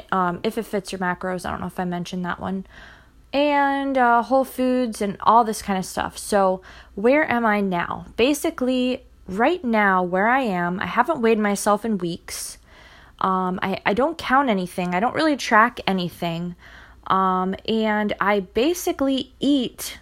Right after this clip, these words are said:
similar things every day, but I'm more focused now on nutrients. So there's a big sh-, shift basically in my mindset. Before,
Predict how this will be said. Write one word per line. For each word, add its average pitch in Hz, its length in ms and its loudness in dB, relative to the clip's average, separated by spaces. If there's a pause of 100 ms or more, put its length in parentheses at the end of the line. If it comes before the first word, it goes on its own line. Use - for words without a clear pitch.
(240)
similar 294 600 0
things 254 480 -2
every 190 260 0
day, 180 400 0 (400)
but 208 340 6
I'm 214 300 4
more 254 320 2
focused 262 480 0
now 208 300 4
on 190 260 2
nutrients. 190 640 -4
So 214 120 -2
there's 226 220 0
a 208 60 0
big 220 360 -2
sh-, - 280 -12 (160)
shift - 420 -2
basically 220 420 0
in 202 80 0
my 190 140 0
mindset. 190 540 -2
Before, 214 640 0